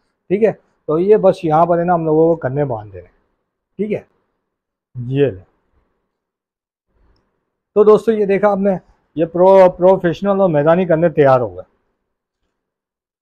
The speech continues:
ये देखें, ये देखें, देखा आपने,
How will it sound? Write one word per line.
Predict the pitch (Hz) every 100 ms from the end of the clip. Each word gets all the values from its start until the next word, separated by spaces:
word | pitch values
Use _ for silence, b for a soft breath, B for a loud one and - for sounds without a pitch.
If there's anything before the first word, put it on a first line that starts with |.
| _ _ _ _ _ _ _ _ _ _ _ _ _ _ _ _ _
ये | 131 147 135
देखें, | 101 92 _ _ _ _ _ _ _ _ _ _ _ _ _ _ _ _ _ _ _ _ _ _ _ _ _ _ _ _ _ _ _ _
ये | 131 151
देखें, | 120 85 _ _ _ _ _ _ _ _ _ _ _ _ _ _ _ _
देखा | 117 147 170
आपने, | 165